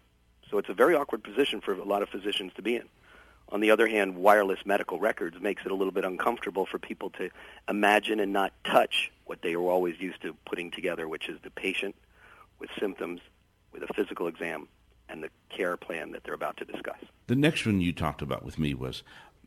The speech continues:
Speaker 2: that they think they'll live forever.
Speaker 1: I think this is one that we all knew from the ages of late childhood,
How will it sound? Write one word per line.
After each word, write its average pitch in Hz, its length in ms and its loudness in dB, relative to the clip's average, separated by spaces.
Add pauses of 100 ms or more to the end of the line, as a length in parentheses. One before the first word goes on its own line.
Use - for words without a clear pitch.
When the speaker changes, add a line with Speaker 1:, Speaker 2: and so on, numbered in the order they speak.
(100)
Speaker 2:
that 90 160 0
they 95 100 2
think 175 280 0
they'll 90 160 4
live 95 320 4
forever. - 760 -8 (180)
Speaker 1:
I 120 120 8
think 135 180 8
this 120 140 4
is 110 120 -2
one 107 180 4
that 104 100 4
we 98 160 4
all 101 340 8 (220)
knew 113 500 4 (560)
from 92 240 -2
the 87 240 -6 (100)
ages 92 440 0
of 87 220 -4 (360)
late 98 300 2
childhood, 98 680 0